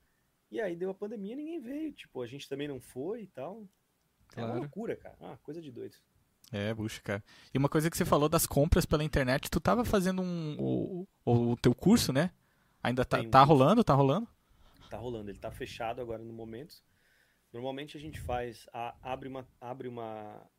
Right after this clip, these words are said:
Speaker 1: a, a loja pra venda do curso, né, pra uma nova turma. E aí, a gente deixa por um período, assim, pra gente também poder trocar ideia com a galera, dar atenção, assim, e
Speaker 3: Uhum.
Speaker 1: depois tira do ar.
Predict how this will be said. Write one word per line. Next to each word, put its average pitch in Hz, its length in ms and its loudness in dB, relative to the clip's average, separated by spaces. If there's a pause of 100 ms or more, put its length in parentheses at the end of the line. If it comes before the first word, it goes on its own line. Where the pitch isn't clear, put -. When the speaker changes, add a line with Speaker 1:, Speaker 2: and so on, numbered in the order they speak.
(140)
Speaker 1:
a, 104 560 -14
a - 20 -12
loja 113 320 -8
pra 120 220 -6
venda 123 320 -10
do 120 120 -16
curso, - 420 -12
né, 147 220 -12
pra 120 120 -6
uma 113 180 -12 (120)
nova 123 280 -10
turma. 190 360 -10 (880)
E 131 100 -8
aí, 160 840 -8 (200)
a 131 400 -8
gente 143 280 -14
deixa 180 280 -10
por 196 160 -6
um 196 80 -6
período, 190 400 -6
assim, 131 240 -10
pra 139 140 -10
gente 190 180 -14
também 254 220 -8
poder 240 260 -10
trocar 202 340 -6
ideia 175 200 -6
com 185 80 -12
a 165 40 -10
galera, 143 300 -6
dar 135 120 -6
atenção, 131 480 -10
assim, 156 600 -14
e - 60 -10
Speaker 3:
Uhum. 127 120 -6
Speaker 1:
depois 135 340 -8
tira 170 260 -8
do 160 160 -4
ar. 98 160 -6